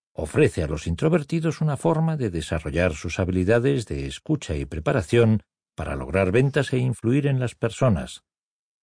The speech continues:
Doctora Jennifer Campbell, conferencista certificada, autora bestseller de El líder introvertido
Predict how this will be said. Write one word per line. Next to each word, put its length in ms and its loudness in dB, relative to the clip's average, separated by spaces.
Doctora 580 2
Jennifer 520 2
Campbell, 680 4
conferencista 840 0
certificada, 880 0
autora 640 2
bestseller 1000 2
de 480 4
El 200 2
líder 340 4
introvertido 960 2